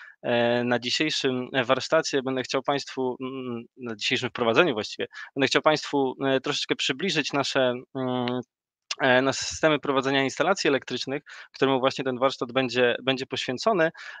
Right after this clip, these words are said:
E, i myślę, że w tym momencie, e, idealnym wstępem do mojej, do mojej prezentacji, e, będzie właśnie ten filmik, o której, e, o którym Tomek, e, Tomek wspominał, więc prosiłbym teraz, żeby go, e, żeby go udostępnić.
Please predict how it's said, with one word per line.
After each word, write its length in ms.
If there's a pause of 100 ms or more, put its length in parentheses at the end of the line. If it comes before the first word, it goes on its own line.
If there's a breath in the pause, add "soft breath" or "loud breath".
E, 240
i 140
myślę, 300
że 220
w 140 (100)
tym 200
momencie, 520
e, 540
idealnym 580
wstępem 560
do 80
mojej, 500
do 100
mojej 200
prezentacji, 680 (320 loud breath)
e, 340
będzie 240
właśnie 260
ten 160
filmik, 420
o 60
której, 500 (100)
e, 340
o 80
którym 320
Tomek, 480 (460)
e, 40
Tomek 260
wspominał, 460 (260 loud breath)
więc 160
prosiłbym 520
teraz, 280
żeby 220
go, 220 (260)
e, 180
żeby 160
go 80
udostępnić. 680